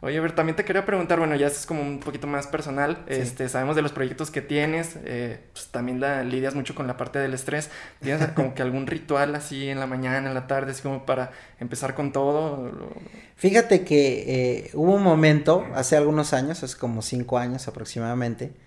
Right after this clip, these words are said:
Speaker 2: eh, que empecé a entender que había cosas que, que no estaban en mis manos.
Speaker 1: Ya.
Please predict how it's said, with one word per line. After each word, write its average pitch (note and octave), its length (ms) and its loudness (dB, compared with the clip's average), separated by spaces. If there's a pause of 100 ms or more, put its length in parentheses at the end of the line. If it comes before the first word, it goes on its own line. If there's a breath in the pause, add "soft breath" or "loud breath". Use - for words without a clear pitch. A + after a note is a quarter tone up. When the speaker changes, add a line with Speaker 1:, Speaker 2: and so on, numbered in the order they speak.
(560 soft breath)
Speaker 2:
eh, A#2 1040 -4
que - 80 2
empecé C#3 360 4
a D#3+ 40 6
entender F3 540 8
que F3 200 8
había D3 340 8
cosas F3 540 4
que, A#2+ 480 0
que B2+ 100 -2
no C3+ 100 2
estaban D#3 300 6
en D3 60 4
mis A#2+ 140 2
manos. A#2 500 -6
Speaker 1:
Ya. A#2+ 300 -6